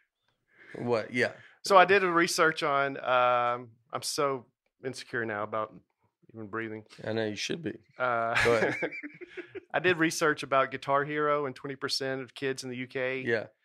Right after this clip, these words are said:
Speaker 2: Uh, found a little bit. It was a study done by y-, a group, organization called Youth Music, which I admit sounds made up. But they found that two point five million out of twelve million kids in the U K,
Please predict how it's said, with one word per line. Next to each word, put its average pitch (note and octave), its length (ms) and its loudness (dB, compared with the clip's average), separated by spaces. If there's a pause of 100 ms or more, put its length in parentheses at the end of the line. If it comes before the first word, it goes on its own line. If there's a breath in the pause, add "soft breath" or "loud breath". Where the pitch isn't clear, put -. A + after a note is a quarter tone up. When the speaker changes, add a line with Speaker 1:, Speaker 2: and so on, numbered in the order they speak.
(320)
Speaker 2:
Uh, B2+ 360 6
found A3 220 8
a G#3+ 40 8
little D4+ 240 10
bit. D3 500 0 (580)
It C#3+ 40 -6
was C#3+ 100 -4
a D3 60 0
study F#3 340 2
done E3 260 2
by C#3 260 6
y-, B2+ 300 -12
a B2 80 -4
group, D#3+ 360 -4
organization D#3+ 480 2
called C3 240 -2
Youth E3+ 240 -8
Music, C#3 480 -4 (880)
which - 200 -12
I B2+ 40 -4 (220)
admit A#2+ 360 -4
sounds A#2 240 -6
made A#2 180 -6
up. A2 260 -4 (640)
But C3 120 -6
they C#3+ 120 2
found D3+ 320 2
that C#3 140 -4 (200)
two F#3+ 140 -6
point F#3 220 0
five D#3 200 6
million C#3+ 580 -2 (680)
out B2+ 140 0
of B2 160 -4 (160)
twelve C#3+ 280 -2
million C3 300 -4
kids B2 320 -8
in A#2 60 -10
the A2 80 -10
U A2+ 120 -8
K, G#2 440 -8